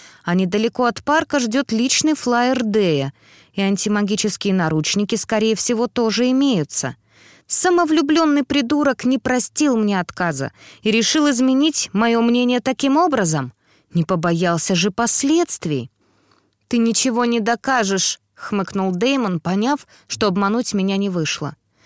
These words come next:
Платок полыхнул и оставил после себя лишь несколько хлопьев пепла. Быстро же он устранил единственную улику. «Я и не собираюсь», —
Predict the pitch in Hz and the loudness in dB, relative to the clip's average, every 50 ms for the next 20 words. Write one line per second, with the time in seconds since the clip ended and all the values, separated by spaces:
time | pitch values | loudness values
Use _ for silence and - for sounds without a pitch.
0 | - - - - _ - 233 233 247 - 339 339 - - 262 254 247 240 - 277 | -20 -20 -20 -20 _ -4 -4 -4 0 -2 -4 -4 -2 -2 0 0 0 0 0 -2
1 | 302 320 302 247 220 214 208 - 262 262 240 226 196 - 202 - - 202 196 - | 0 0 2 2 2 0 0 0 -2 0 0 0 -2 -2 -4 -4 -2 -4 -4 -4
2 | - 214 220 269 269 240 220 - - 208 208 208 - - 196 - - 180 - - | -4 -2 0 0 0 0 0 -2 -2 -4 -4 -4 -4 -6 -6 -6 -6 -8 -6 -4
3 | 185 175 170 - 175 170 - - - 143 123 - - 123 123 - _ _ _ _ | -4 -4 -4 -4 -6 -8 -8 -6 -6 -6 -6 -6 -8 -10 -12 -12 _ _ _ _
4 | _ _ _ _ _ - 214 226 247 220 - - 220 240 240 240 294 294 277 220 | _ _ _ _ _ -6 -2 0 0 0 -2 -2 -4 -4 -2 0 0 0 0 0
5 | 190 180 - - - 220 220 226 220 185 165 156 - 190 196 185 160 147 - - | 0 -2 -2 -2 -2 -2 0 0 0 0 -2 -2 -2 -2 -2 -2 -2 -4 -4 -4
6 | 180 180 185 196 202 208 202 175 143 - - - 110 - _ _ _ _ _ _ | -4 -2 -2 -2 -2 -2 -2 -2 -4 -4 -6 -12 -12 -12 _ _ _ _ _ _
7 | _ _ _ _ _ _ _ _ _ _ _ - 202 233 254 262 254 269 - - | _ _ _ _ _ _ _ _ _ _ _ -4 0 2 2 2 2 2 2 2
8 | 262 277 220 262 269 269 254 254 240 208 185 180 175 - - - | 2 2 2 2 2 2 2 2 2 2 2 0 0 -2 -4 -6